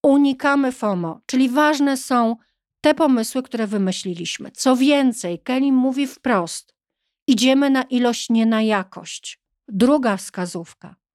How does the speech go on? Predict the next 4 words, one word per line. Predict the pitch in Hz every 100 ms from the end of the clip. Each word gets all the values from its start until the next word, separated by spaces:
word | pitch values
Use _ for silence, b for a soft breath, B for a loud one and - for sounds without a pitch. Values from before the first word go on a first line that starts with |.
| _ B B B
czyli | - 247 247
jak | 285 302
najwięcej | 285 269 262 240 294 349 320 220 202
pomysłów, | 196 180 175 - 175 196 339 -